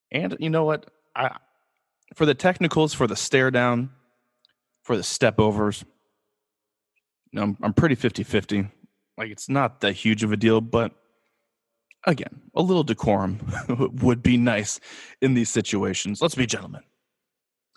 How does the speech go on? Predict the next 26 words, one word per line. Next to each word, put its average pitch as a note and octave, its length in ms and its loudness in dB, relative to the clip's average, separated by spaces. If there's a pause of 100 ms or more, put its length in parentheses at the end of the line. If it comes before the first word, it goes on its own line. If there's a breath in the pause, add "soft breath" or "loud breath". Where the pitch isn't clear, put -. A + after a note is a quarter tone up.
(180)
So D3 140 -2
he C#3 40 2
steps E3+ 300 -2
over. C3+ 180 2
He B2 60 0
would C#3+ 140 2
have E3 60 -4
gotten D#3+ 180 0
the C3+ 60 -6
technical, A#2+ 460 0
and A2 100 -2
that's A2 200 -2
it. G2 120 -10 (520 soft breath)
But A2+ 120 0
you F#2+ 100 -4
know G#2 200 4
what? B2 280 2 (1200)
In A#2 120 0
a G2 60 -2
game B2 560 2
where G2 140 0
Kansas B2+ 420 0
State A2 380 0
hadn't D3+ 340 0
showed C#3+ 380 4
up F#2+ 200 -2